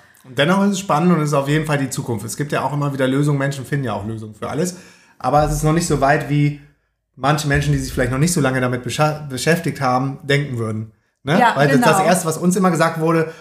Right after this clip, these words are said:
Speaker 1: „Warum macht ihr kein Solar? Warum macht ihr kein, kein Well, kein Brunnenwasser? Warum
Speaker 2: Mhm.
Speaker 1: sammelt ihr nicht einfach Regenwasser?“ Haben wir alles versucht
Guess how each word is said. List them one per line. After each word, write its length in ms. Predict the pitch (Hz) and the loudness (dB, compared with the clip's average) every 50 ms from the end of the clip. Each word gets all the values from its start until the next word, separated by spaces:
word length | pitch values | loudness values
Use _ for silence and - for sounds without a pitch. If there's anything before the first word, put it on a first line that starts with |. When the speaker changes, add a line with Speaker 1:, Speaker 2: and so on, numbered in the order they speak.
| - - _ | -20 -8 _
Speaker 1:
„Warum 100 | 123 139 | 0 0
macht 160 | 156 147 151 | 0 0 0
ihr 60 | 156 | -2
kein 160 | 143 147 143 123 | 0 0 0 0
Solar? 440 | 131 135 127 123 113 113 113 110 - | 2 2 2 4 2 2 -2 -4 -2
Warum 140 | 131 135 139 | -2 0 2
macht 180 | 147 143 147 160 | 0 0 0 -2
ihr 80 | 143 | -4
kein, 360 | 143 147 143 139 139 139 135 127 | -2 0 0 0 0 -2 -2 -2
kein 180 | - 143 139 131 | -2 -2 0 2
Well, 220 | 131 131 123 120 | 2 2 2 2
kein 180 | 120 127 123 120 | 2 -2 -2 -2
Brunnenwasser? 540 | 120 139 135 120 110 107 107 - 113 113 110 | -2 -2 0 0 -2 -2 -2 -2 -2 -2 0
Warum 200 | 104 107 - 139 | 2 2 2 2
Speaker 2:
Mhm. 40 | |
Speaker 1:
sammelt 240 | 131 135 143 147 143 | 2 2 0 0 0
ihr 60 | 135 | 0
nicht 120 | 127 127 139 | -2 -2 -4
einfach 220 | 123 117 127 120 | -4 -4 -4 -2
Regenwasser?“ 480 | 135 143 127 113 110 104 - 104 104 107 - - - - _ _ _ _ _ - | -2 -2 -2 -2 -4 -4 -4 -6 -8 -8 -12 -20 -20 -20 _ _ _ _ _ -2
Haben 80 | - | 0
wir 120 | 143 139 - | 0 2 0
alles 200 | 139 135 127 - | 0 -2 -4 -4
versucht 480 | - 131 120 117 139 185 226 - - | -4 -6 -4 0 0 0 0 -2 -6